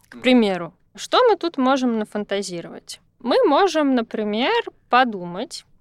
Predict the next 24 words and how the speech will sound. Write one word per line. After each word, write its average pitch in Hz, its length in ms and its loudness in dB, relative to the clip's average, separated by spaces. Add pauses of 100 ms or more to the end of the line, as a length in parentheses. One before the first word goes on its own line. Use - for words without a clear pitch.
(260)
а 208 80 -6
каким 381 420 0
бы 277 400 2
был 247 500 2
этот 254 320 -2
процесс - 560 -2 (140)
в 185 140 -6
идеале? 180 580 -2 (460)
Ну 226 60 0
вот 247 100 0
сейчас, - 560 0
э, 220 300 -2
что 233 260 -2
у - 20 0
нас 220 360 -2
есть? 185 340 -8 (140)
Клиент 302 340 0
заполняет 269 480 0
форму 269 380 0
заявки, 214 1120 -2
там 240 180 0
происходит 254 560 -2
какой-то 247 460 -4
скоринг, 190 640 0